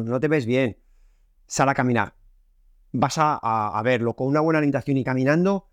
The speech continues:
vas a, a obtener una baja de peso lineal brutal, ¿vale? Y vas a perder mucha tripa.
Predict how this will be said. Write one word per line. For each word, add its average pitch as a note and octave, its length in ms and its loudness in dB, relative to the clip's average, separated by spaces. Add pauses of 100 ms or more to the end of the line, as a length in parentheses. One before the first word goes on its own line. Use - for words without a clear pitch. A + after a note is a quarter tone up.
(140)
vas A#2+ 260 -2
a, C#3 200 0
a - 120 -6
obtener B2+ 480 -2
una D3 220 2
baja C3+ 320 0
de B2+ 100 -2
peso D3 240 -6
lineal C#3+ 420 0
brutal, A2+ 600 -2 (320)
¿vale? A2+ 220 0
Y - 20 4
vas C3+ 160 0
a B2+ 40 -4
perder C3+ 240 0
mucha C3 300 -2
tripa. G#2+ 380 -4